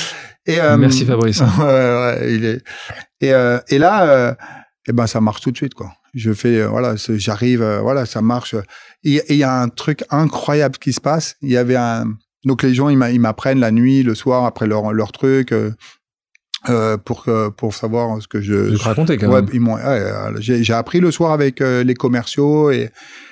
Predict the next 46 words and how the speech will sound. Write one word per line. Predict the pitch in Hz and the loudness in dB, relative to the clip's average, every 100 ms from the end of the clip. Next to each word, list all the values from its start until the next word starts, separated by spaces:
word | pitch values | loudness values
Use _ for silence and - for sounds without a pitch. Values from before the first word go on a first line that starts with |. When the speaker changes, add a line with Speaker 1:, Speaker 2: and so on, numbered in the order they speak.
| _ 123 | _ 0
Speaker 1:
et, | 123 | 2
euh, | 120 117 117 | 4 4 4
les | 120 123 120 | 4 2 2
ingénieurs, | 117 113 113 120 139 | 0 0 2 2 2
ils | 123 | 0
m'apprenaient, | 110 - 113 113 | -2 -4 -2 0
euh, | 127 113 | 0 -2
le | 113 | -4
soir. | 107 104 95 - - | -4 -6 -6 -10 -2
Et | 139 180 - _ _ _ _ _ - | 0 0 -4 _ _ _ _ _ -4
il | |
y | 135 | 0
avait | 151 | 2
un | 156 | 0
appel | 139 147 | 0 0
d'offres | 160 196 - | 0 -2 -4
chez, | - 123 120 123 85 - - | -2 0 -2 -4 -8 -12 -4
au | 135 | -2
C | - 147 | 0 2
E | 120 | 2
A. | 110 - _ _ _ _ - | -2 -10 _ _ _ _ -4
Ma | 120 | 0
mère | 139 139 | 0 -2
était | 117 | -8
femme | - 127 | -8 -8
de | 131 | -6
ménage | 117 131 127 | -4 -6 -8
au | |
C | 117 113 | -10 -12
E | |
A. | 110 - _ _ _ _ _ _ _ | -12 -14 _ _ _ _ _ _ _
Un | - 120 123 | -2 2 2
appel | 110 123 | 0 -2
d'offres, | 135 160 - _ - _ _ _ - | 0 -2 -4 _ -20 _ _ _ -10
il | 127 | -4
y | |
avait | 113 117 - - | 0 -2 -4 2
toutes | 214 214 - - | 4 4 0 -4
les | 143 | -2
sociétés | 147 - 135 139 | -2 -4 -4 -4
de | |
services. | - 117 101 - - _ _ _ _ _ - | -4 -4 -4 -8 -14 _ _ _ _ _ -2
Et | 131 | 2
moi, | 165 180 | 4 2
j'appelle, | 131 117 127 120 | 2 0 0 0
euh, | 117 117 117 113 | 0 0 -2 -4